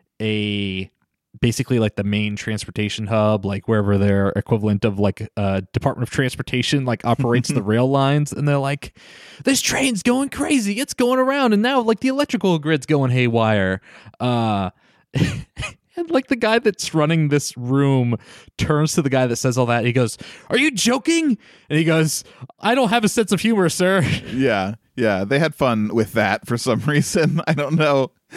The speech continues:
Speaker 2: It, was that in the original script? Was that in a, a translation and someone just slipped a joke in? I don't know. The writing doesn't fit that,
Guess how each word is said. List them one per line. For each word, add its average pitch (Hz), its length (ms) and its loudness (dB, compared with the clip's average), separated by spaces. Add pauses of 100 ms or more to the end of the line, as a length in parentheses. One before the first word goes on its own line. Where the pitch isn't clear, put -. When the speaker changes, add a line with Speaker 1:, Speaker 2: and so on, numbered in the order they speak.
(180)
Speaker 2:
It, 135 180 2
was 139 200 0
that 127 120 4
in 123 80 4
the 117 140 0
original 127 400 -2
script? - 380 -2
Was 104 120 2
that 107 140 4
in 104 120 2
a, 98 280 2
a 110 160 0
translation 110 880 0 (400)
and 101 140 -2
someone 101 180 0
just 98 160 -2
slipped 120 180 -2
a 107 60 0
joke 110 320 0
in? 110 160 0
I 101 160 -2
don't 107 220 0
know. 95 420 2 (360)
The 127 80 2
writing 151 380 2
doesn't 135 320 -2
fit - 380 -4
that, 104 320 2